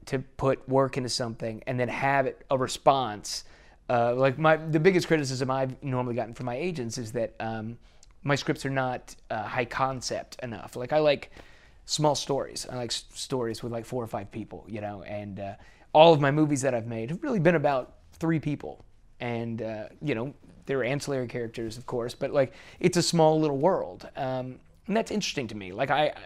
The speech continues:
my instinct is not to go and write Independence Day, you know, where you have, you know, a general's having this and a reporter's over here and, you know,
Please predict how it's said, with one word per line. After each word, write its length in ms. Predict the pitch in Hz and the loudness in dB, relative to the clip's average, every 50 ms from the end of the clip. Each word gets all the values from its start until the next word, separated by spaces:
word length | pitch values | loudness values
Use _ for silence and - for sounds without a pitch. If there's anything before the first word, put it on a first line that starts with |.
| 95 151 | -6 0
my 160 | 160 156 151 | 2 2 2
instinct 480 | 139 170 165 160 - - 170 156 127 - | 2 2 0 0 0 0 0 0 0 -2
is 120 | 135 120 | -4 -2
not 300 | 143 143 143 135 - - - | -2 -2 -4 -4 -6 -8 -8
to 60 | 139 | -2
go 220 | 131 135 123 120 123 | 0 0 0 0 -2
and 100 | 123 123 | -4 -6
write 240 | 120 117 120 - - | -6 -6 -6 -6 -6
Independence 520 | 135 127 117 113 127 127 127 123 110 - - | -6 -6 -6 -6 -6 -6 -6 -8 -8 -10 -10
Day, 240 | 98 87 90 98 95 | -10 -12 -14 -12 -10
you 100 | 101 113 107 | -8 -8 -8
know, 140 | 107 113 | -8 -8
where 220 | 117 117 110 117 113 - - - - - - - | -8 -8 -8 -8 -10 -12 -16 -18 -18 -18 -8 -2
you 120 | 139 127 | 0 2
have, 320 | 117 127 123 123 120 117 - | 4 4 4 4 2 0 -4
you 100 | 135 127 | -4 -2
know, 120 | 117 117 107 | -2 -2 -2
a 60 | 123 | -2
general's 680 | 127 117 147 190 220 226 208 208 202 196 185 175 156 151 | 2 8 10 10 12 12 12 12 12 12 12 10 8 8
having 260 | 180 202 196 185 180 | 8 8 8 8 8
this 200 | 196 190 - - | 6 4 6 6
and 120 | 202 180 165 | 6 8 8
a 100 | 165 160 | 8 8
reporter's 680 | 151 160 170 165 - - 214 247 226 220 214 208 175 208 | 8 8 8 8 8 8 8 10 10 10 8 6 6 4
over 160 | 214 196 196 | 4 4 2
here 360 | 151 180 220 196 185 180 180 | 2 2 2 4 4 4 4
and, 160 | 175 175 180 | 4 4 2
you 60 | 196 170 | 2 4
know, 200 | 151 151 147 | 4 2 2